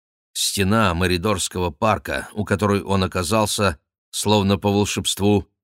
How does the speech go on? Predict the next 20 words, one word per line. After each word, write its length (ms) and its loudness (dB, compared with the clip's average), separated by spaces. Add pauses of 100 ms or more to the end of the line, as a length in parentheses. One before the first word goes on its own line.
(240)
чья-то 400 0
лошадь, 600 2
ласкающаяся 1120 0
к 100 -20
его 240 2
коню 380 0
как 220 -2
к 40 -14
самому 540 2
близкому 560 0
знакомцу, 760 0 (480)
все 300 0
это 240 2
заставило 640 0
бы 180 0
призадуматься 800 0
и 120 0
менее 420 2
подозрительного 960 0
человека. 640 -2